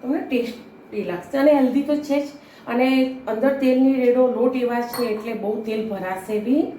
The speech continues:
નહીં ફ્રેન્ડ ચકરીમાં. અને બાફવાનો, શેકવાનો લોટ કોઈ જ, કશી મહેનત કરવાની નથી, ડાયરેક્ટ સરસ પડી જશે. તો આનાથી આપણે ચકરી પાડી લઈશું. ચલો, રેસ્ટ આપવાની બી જરૂર નથી.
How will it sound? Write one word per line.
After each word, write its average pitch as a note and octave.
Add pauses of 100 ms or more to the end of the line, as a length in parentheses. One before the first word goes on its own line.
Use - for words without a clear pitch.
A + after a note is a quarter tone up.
(160)
નહીં F#3
ફ્રેન્ડ E3+
ચકરીમાં. - (500)
અને G#3 (380)
બાફવાનો, B3+ (160)
શેકવાનો A#3
લોટ G#3+
કોઈ C4+
જ, B3+ (220)
કશી A3
મહેનત G3+
કરવાની G#3 (200)
નથી, G3
ડાયરેક્ટ G3 (140)
સરસ G#3
પડી E3+
જશે. - (1040)
તો A3
આનાથી G#3
આપણે G#3+ (200)
ચકરી - (460)
પાડી F3
લઈશું. D#3+
ચલો, E3+ (680)
રેસ્ટ C4
આપવાની A3
બી A3
જરૂર G#3
નથી. -